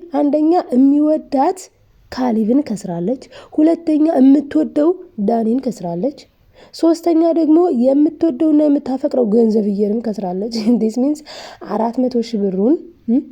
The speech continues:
አባባን ለማሳገት ብላ አራት መቶ ሃምሳ ሺህ ብር በመክፈል ባዶ እጇን ቀርታለች ማለት ነው። እንደዚህ ባዶ እጅ ከመቅረት ይሰውረን በእውነቱ። እና ሰውን ወዳድ፣ ሰውን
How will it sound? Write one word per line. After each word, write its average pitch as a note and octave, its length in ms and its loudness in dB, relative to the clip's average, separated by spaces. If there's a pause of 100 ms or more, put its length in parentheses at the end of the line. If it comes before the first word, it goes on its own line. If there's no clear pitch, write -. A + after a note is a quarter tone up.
(1000)
አባባን B3+ 560 0
ለማሳገት B3+ 840 -2
ብላ G#3 260 -2 (200)
አራት G#3 340 -4
መቶ G3+ 200 -4 (140)
ሃምሳ F#3+ 360 -6
ሺህ F3+ 200 -8
ብር F#3 140 -4
በመክፈል F#3+ 520 -4
ባዶ G3 280 -4
እጇን F#3+ 320 -6
ቀርታለች F#3 540 -8
ማለት F#3 320 -6
ነው። B3+ 100 2 (480)
እንደዚህ A3+ 480 2
ባዶ A3 240 0
እጅ G3 180 -4
ከመቅረት G#3 460 -6
ይሰውረን G#3+ 500 -4
በእውነቱ። F3+ 360 -6 (580)
እና A3+ 200 0 (1000)
ሰውን G3+ 480 -2
ወዳድ፣ F3 580 -6
ሰውን F#3 400 -2